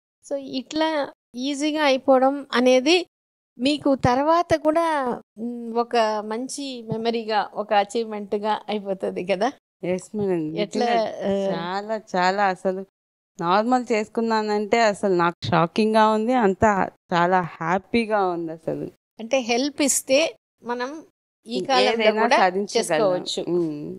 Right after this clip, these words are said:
Speaker 2: ఎస్.
Speaker 1: కదా? చాలా వారు మంది అనుకుంటారు, "ఈ కాలంలో నార్మల్ డెలివరీ అనేది అవ్వట్లేదు, చాలా కష్టం."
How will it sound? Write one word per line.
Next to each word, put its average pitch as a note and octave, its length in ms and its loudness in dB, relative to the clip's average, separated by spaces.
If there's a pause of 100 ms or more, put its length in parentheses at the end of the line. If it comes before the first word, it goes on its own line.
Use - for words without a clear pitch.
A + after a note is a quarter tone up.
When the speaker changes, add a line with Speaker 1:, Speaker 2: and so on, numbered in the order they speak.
(140)
Speaker 2:
ఎస్. E3+ 160 -8 (540)
Speaker 1:
కదా? G#3+ 240 -2 (220)
చాలా C4+ 460 2
వారు C4 200 2
మంది C4 280 0
అనుకుంటారు, G#3 540 0
"ఈ F3 120 -4
కాలంలో A#3+ 440 -2
నార్మల్ G#3+ 480 -6
డెలివరీ G3 340 -6
అనేది G3 640 -10 (520)
అవ్వట్లేదు, G3 800 -8
చాలా G#3+ 180 -4
కష్టం." G3+ 400 -10